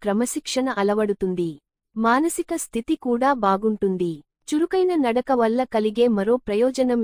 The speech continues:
ఏంటంటే, ఇది పేగుల్లోని బ్యాక్టీరియాపై ప్రభావం చూపుతుంది. నడక వల్ల జీర్ణశక్తి, రోగ నిరోధక శక్తి పెరుగుతాయి. నడిచేందుకు సౌకర్యవంతమైన బూట్లు ఉంటే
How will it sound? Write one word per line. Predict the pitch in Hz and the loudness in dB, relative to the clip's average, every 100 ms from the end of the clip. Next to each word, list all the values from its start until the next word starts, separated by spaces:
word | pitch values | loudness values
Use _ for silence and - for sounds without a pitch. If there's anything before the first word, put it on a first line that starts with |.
| 202 | 0
ఏంటంటే, | 196 202 190 196 208 349 _ _ _ _ | 0 -2 -4 -2 -4 -4 _ _ _ _
ఇది | 240 254 269 | -2 -2 2
పేగుల్లోని | 240 269 320 294 277 262 202 | 2 4 2 2 2 0 0
బ్యాక్టీరియాపై | 208 - 302 302 277 233 - 233 - | -4 -2 -2 0 2 0 0 -4 -2
ప్రభావం | 190 190 247 269 277 - | -2 0 0 0 -2 -2
చూపుతుంది. | 214 214 202 185 175 156 - _ _ _ _ _ _ | -4 -2 -2 -2 -2 -4 -12 _ _ _ _ _ _
నడక | 226 226 285 339 330 | -2 0 0 -2 0
వల్ల | 269 269 269 220 | 2 2 0 0
జీర్ణశక్తి, | 220 233 226 208 - 220 330 _ _ _ - | 0 0 -2 -6 -6 -6 -6 _ _ _ -2
రోగ | 233 285 370 330 | 2 2 2 2
నిరోధక | 254 262 262 269 262 | 2 2 0 -4 -4
శక్తి | - 214 - 294 | -2 -4 -4 0
పెరుగుతాయి. | 240 233 247 247 233 226 | 0 0 -2 0 0 0
నడిచేందుకు | 220 214 226 214 214 - 233 | -2 -2 0 0 0 -4 -4
సౌకర్యవంతమైన | 202 208 294 302 277 247 233 220 214 214 196 | -2 -2 -2 -2 0 0 0 0 0 -2 0
బూట్లు | 214 240 277 226 202 | -2 -2 -2 0 0
ఉంటే | 202 | 0